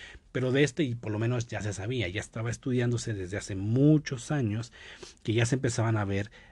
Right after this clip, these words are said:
eh, grietas, ¿no? Cómo empezaba a quebrarse el hielo,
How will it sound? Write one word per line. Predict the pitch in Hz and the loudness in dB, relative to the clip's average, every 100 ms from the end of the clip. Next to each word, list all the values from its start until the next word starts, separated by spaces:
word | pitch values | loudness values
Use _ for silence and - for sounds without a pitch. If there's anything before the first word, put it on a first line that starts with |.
| - - | -20 -4
eh, | 107 104 101 101 - | -2 -2 -2 -4 -4
grietas, | 113 117 143 139 107 104 | 0 4 4 2 -2 0
¿no? | 101 131 - - _ _ | -2 -4 -10 -20 _ _
Cómo | 110 113 | 0 2
empezaba | 113 - 104 | 2 2 0
a | 104 | 0
quebrarse | - 92 101 107 104 | -4 -4 -2 -2 -2
el | 110 | 0
hielo, | 131 120 113 | 2 2 0